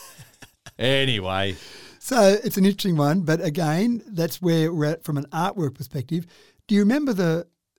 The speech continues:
Speaker 2: monkey selfie incident from about
Speaker 1: Yeah.
Speaker 2: two thousand and twelve, I think it was?
Speaker 1: <laughs> Yeah.
Speaker 2: So the, the artist put a, a pho-, a, a camera out in the jungle, out somewhere in Indonesia, I think it was,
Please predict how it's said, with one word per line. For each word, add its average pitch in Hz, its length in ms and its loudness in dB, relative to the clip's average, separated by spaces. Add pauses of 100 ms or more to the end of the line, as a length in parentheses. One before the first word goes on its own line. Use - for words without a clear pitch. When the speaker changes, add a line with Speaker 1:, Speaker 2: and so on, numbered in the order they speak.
(120)
Speaker 2:
monkey 180 680 -2
selfie 180 840 -2
incident 185 540 -4
from 156 220 -4
about 147 120 -4
Speaker 1:
Yeah. 170 240 2 (320)
Speaker 2:
two 220 140 0
thousand 185 300 -4
and 143 120 -6
twelve, 214 480 2
I - 20 -2
think 214 140 2
it 208 60 -2
was? 254 360 -2
Speaker 1:
<laughs> - 40 -16
Yeah. - 280 -6 (240)
Speaker 2:
So 196 320 4
the, 175 180 4
the 175 200 0
artist 196 440 0
put 202 140 6
a, 156 380 2
a 147 40 -6 (100)
pho-, 190 440 4
a, 160 40 -4
a 135 40 0
camera 190 340 2
out 160 100 0
in 143 60 -12
the 131 60 -8
jungle, 190 540 0
out 156 220 -8
somewhere 160 220 -4
in 156 80 -4
Indonesia, 160 440 2
I 147 40 0
think 156 100 0
it 175 80 -4
was, 180 240 2